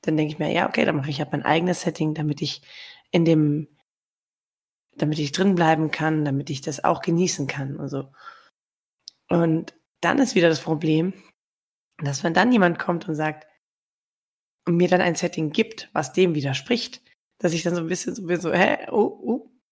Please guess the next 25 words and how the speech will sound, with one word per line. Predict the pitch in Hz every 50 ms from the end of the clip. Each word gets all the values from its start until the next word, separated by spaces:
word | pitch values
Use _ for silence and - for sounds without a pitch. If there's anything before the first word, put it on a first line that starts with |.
| _ -
äh, | 190 190 180 180 175 175 180 175 - - _ _ _ _ -
Moment, | 202 196 196 196 214 247 285 285 - -
ich | - - - - - 220 175 190 190 190
denk | - - 220 226 214 -
grad | - 190
an | 190 180 175
was | 180 180 -
ganz | - 180 180 170 -
anderes, | - 180 185 202 214 214 233 254 247 -
ich | 214 190
muss | 208 208 190 -
kurz | - 202 196 196 -
umdenken." | - 175 180 160 160 160 147 151 135 - - 151 135 _ _ _ _ _ _ _ _ _ _ _ _ _ _ _ _ _ - - _
Was | - 170 151 -
auch | -
ein | 143 143
bisschen | 139 143 131 - - -
blöd | - - - - - -
ist. | - - - -
Also, | - 160 139 151 156 156 143 147 _ _ _ _ _ _ _ _ _ _ _ _ _ _ _ -
so | 170 175
dieses, | 156 170 170 160 175 180 170 - - - - - - - _ _ - - - - - - - - _ _ _ _ _ _ _ _ _ _ _ _ _ _ - - _ _ _ _ _ _ _ _ _ _ _ _ _ _ _ _ _ _ _ _ _ _ _ _ _ _ _ _
dieses | - 175 - 190 170 170 170 - - - - _ _ _ _ _ _ _
Bewusstsein | - 175 185 180 165 175 202 247 - - - - 175
dafür | 180 165 - 185 170 165 - - -